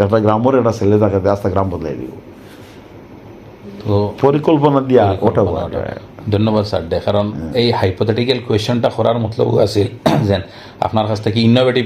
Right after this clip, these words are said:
Speaker 2: কিছু একটা রিপ্লাই আইব,
Speaker 1: হুম, হুম।
Speaker 2: যেটা ভিউয়ার্স এইটা থেকে কিছু একটা পজিটিভিটি পাইব,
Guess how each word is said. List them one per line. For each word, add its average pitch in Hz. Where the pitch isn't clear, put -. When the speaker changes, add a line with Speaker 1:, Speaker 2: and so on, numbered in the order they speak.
Speaker 2:
কিছু 113
একটা 104
রিপ্লাই 95
আইব, 92
Speaker 1:
হুম, 131
হুম। 123
Speaker 2:
যেটা 131
ভিউয়ার্স 131
এইটা 123
থেকে 120
কিছু 107
একটা 107
পজিটিভিটি 95
পাইব, 87